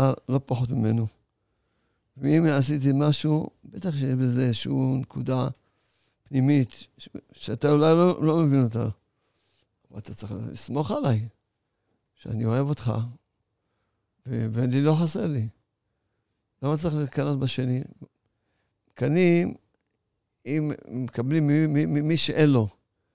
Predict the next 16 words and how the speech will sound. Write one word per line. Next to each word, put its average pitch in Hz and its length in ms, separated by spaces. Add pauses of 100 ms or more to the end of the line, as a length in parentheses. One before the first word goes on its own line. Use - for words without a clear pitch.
(400)
אומרים, 123 280
"אה, 135 200
הוא 127 140
נתן 135 360
לו, 131 200
ולי 135 300
מה? 131 200 (1300)
מה, 117 380 (220)
בורא 123 120
העולם 127 320
חסר 135 240
לו?" 135 180 (800)
<laughs> 156 60 (2000)
לכן, 147 200 (300)
כל - 160
הקנאה, 139 680